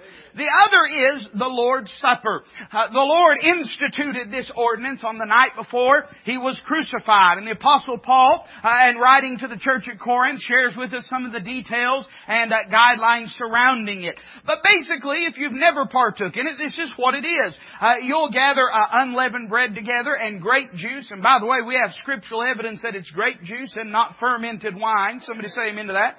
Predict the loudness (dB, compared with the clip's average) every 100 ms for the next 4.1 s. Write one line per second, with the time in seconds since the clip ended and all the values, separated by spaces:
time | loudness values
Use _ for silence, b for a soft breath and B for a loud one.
0 | B B B B B 0 2 4 4 2
1 | 0 6 8 8 6 0 -2 -4 -12 -12
2 | -10 -8 0 2 2 -2 -6 0 4 4
3 | 2 -6 -10 -8 -6 -8 -8 -14 -14 -14